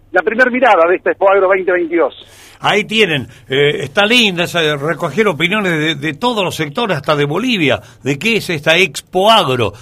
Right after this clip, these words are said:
Speaker 2: que dice que van a vender mil millones de dólares en maquinaria, según lo que están diciendo, José.
Speaker 1: Sí, bueno, eh, i-, imaginás aquí, eh, re-, reina el optimismo, sobre todo el sector, eh, mecánico agrícola, que tuvo muy buen dos mil veinte,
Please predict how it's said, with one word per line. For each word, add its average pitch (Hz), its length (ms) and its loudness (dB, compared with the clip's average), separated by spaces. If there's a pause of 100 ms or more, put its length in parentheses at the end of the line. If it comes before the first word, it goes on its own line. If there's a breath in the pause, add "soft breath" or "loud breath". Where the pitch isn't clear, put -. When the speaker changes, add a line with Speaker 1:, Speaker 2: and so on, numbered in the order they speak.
(120 loud breath)
Speaker 2:
que 131 80 -2
dice 170 240 -2
que 143 60 -6
van 196 140 2
a 190 80 2
vender 175 400 0
mil 220 520 0
millones 175 600 -2
de 147 100 0
dólares 190 420 -2
en 156 120 -4
maquinaria, 185 480 -4
según 151 240 -4
lo 175 80 -4
que 151 80 -6
están 160 180 -4
diciendo, 147 460 -4
José. 95 340 -6 (760 soft breath)
Speaker 1:
Sí, 190 100 0 (140)
bueno, 147 460 2
eh, 135 260 2 (160)
i-, 151 340 -8
imaginás 156 360 0 (100)
aquí, 156 140 -4
eh, 175 240 2
re-, 135 300 -2
reina 170 480 0
el 147 80 -2
optimismo, 151 440 -4
sobre 185 200 -4
todo 240 140 2
el - 40 -4
sector, 202 420 -2
eh, 143 440 -2
mecánico 143 360 -2
agrícola, 165 600 0 (440)
que 135 640 0
tuvo 165 240 -2
muy 185 240 -2
buen 175 460 0
dos 131 180 -2
mil 165 580 -4
veinte, 170 880 -4